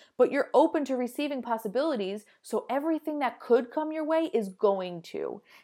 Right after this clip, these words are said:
And then you're going to rely on your intuition to tell you what's the right one to choose. So the universe is gonna throw thirty-six options at you. Maybe it's only gonna throw two or three. But when the right one comes along,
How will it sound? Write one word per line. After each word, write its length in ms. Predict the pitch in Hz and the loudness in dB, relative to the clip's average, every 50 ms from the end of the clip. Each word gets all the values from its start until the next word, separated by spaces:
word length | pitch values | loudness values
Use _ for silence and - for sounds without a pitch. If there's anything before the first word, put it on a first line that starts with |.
| _ _ - | _ _ -4
And 200 | 196 196 190 185 | -4 -2 0 0
then 200 | 190 190 190 190 | 0 0 0 -2
you're 100 | 208 202 | -2 -2
going 260 | 202 220 226 254 277 | 0 -2 -2 -2 -2
to 40 | 302 | -2
rely 480 | 294 302 302 277 254 226 202 196 190 185 | -4 -2 -2 -2 0 0 0 0 -2 -4
on 80 | 180 | -6
your 100 | 180 170 | -8 -8
intuition 720 | - - 180 190 - - 262 214 185 185 - 175 165 170 | -8 -8 -8 -6 -4 -2 0 0 0 0 -4 -8 -8 -8
to 80 | - 175 | -10 -12
tell 320 | - - - 190 175 170 | -14 -8 -4 -2 -2 -2
you 320 | 175 165 175 170 165 - - _ _ - | 0 0 0 0 0 -2 -8 _ _ -4
what's 280 | 156 160 165 165 - _ | -4 -4 -4 -4 -10 _
the 100 | 180 170 | -8 -4
right 200 | 170 143 120 104 | -4 -4 -2 -4
one 280 | 160 151 135 - - | -4 -8 -8 -10 -14
to 100 | - - | -16 -16
choose. 580 | - - - - - - - - - - - - _ _ _ _ _ _ _ - - _ _ | -16 -12 -12 -12 -12 -12 -14 -18 -20 -20 -20 -20 _ _ _ _ _ _ _ -20 -20 _ _
So 160 | - - 202 | 0 0 0
the 100 | 190 202 | 2 2
universe 400 | 214 262 302 294 277 277 269 262 | 0 0 0 0 0 0 0 -2
is 80 | 233 | -4
gonna 200 | 214 226 202 196 | -2 -2 -2 -2
throw 400 | 196 - 202 190 185 190 190 - _ _ - | -2 0 2 2 2 2 0 -4 _ _ 2
thirty-six 440 | 202 196 196 220 214 220 202 - 214 | 2 2 2 2 0 -2 0 4 4
options 380 | 208 214 - - 175 170 160 | 4 4 2 -4 -8 -4 -2
at 180 | 165 139 - - | -2 -2 -2 -2
you. 280 | 127 131 113 202 208 - _ _ _ _ _ | -2 -2 -2 -4 -8 -14 _ _ _ _ _
Maybe 200 | 220 233 254 302 | -2 0 0 0
it's 140 | 302 - - | -4 -4 -4
only 140 | 294 285 277 | -4 0 2
gonna 120 | 277 247 | 2 2
throw 260 | - - 214 196 190 - _ | 4 2 2 2 0 -4 _
two 180 | - - 233 208 | -4 -2 0 0
or 80 | 190 | 0
three. 300 | 185 214 220 180 - - - _ _ _ _ _ _ _ _ _ _ _ _ _ _ _ _ | 2 2 2 0 0 -4 -12 _ _ _ _ _ _ _ _ _ _ _ _ _ _ _ _
But 140 | 220 208 196 | 4 6 6
when 160 | 240 226 220 | 4 2 2
the 100 | 208 196 | 0 0
right 260 | 180 180 180 214 254 | 2 4 4 4 4
one 160 | - 254 247 233 | 2 -2 -4 -4
comes 240 | - 240 208 196 | -4 -4 -2 -2
along, 520 | 196 180 175 180 180 190 220 254 294 320 | -2 -2 -2 0 0 0 0 0 -2 -6